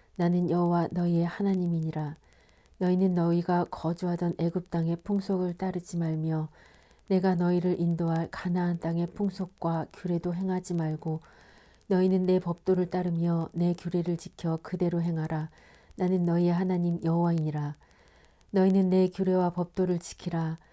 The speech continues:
사람이 이를 행하면 그로 말미암아 살리라. 나는 여호와이니라.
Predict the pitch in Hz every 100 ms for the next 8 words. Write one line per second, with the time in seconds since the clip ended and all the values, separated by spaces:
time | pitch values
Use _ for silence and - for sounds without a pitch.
0 | - - - 208 196 190 180 185 180 190
1 | 185 180 175 170 - 190 185 175 170 175
2 | 175 165 165 - 180 165 160 156 160 -
3 | - - 180 175 175 170 170 170 175 170
4 | 156 156 147 151